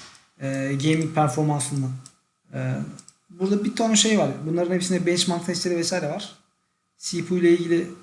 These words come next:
ne zaman üretildiği, şu taraf, hani görebilirsiniz. Üretim yılları vesaire vardır burada. Grafik, memory, tüm ayrıntıları var. Bu şekilde ayrıntılı karşılaştırabilirsiniz.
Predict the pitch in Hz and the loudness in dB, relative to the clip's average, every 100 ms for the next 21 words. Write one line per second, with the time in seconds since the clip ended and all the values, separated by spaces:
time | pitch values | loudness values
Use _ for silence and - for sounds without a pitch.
0 | - - 160 156 160 156 - 156 147 - | -12 -2 0 2 0 -2 -2 0 0 -2
1 | 151 147 139 - - _ _ _ _ - | -2 0 -2 -4 -12 _ _ _ _ -16
2 | 147 143 147 - - _ _ _ _ _ | -6 -4 -4 -6 -14 _ _ _ _ _
3 | _ _ _ _ _ 147 143 139 139 135 | _ _ _ _ _ -8 -4 -2 -2 -4
4 | 135 135 135 151 143 160 156 156 156 156 | -6 -6 -2 -2 -2 -2 0 2 2 0
5 | 156 151 151 151 131 123 127 143 196 - | 0 -2 0 -2 -2 -2 -2 -6 -8 -14
6 | _ _ _ _ _ 156 143 127 131 - | _ _ _ _ _ -10 -8 -8 -10 -8
7 | 147 139 131 127 - - _ _ 208 180 | -6 -4 -2 -4 -6 -16 _ _ 0 2
8 | 143 139 165 208 170 - - 185 170 147 | 2 0 0 2 2 0 -4 0 0 0
9 | 165 202 160 165 170 180 175 165 170 165 | 0 0 2 0 0 0 2 2 2 0
10 | 175 170 165 151 127 | 0 0 -2 -2 -4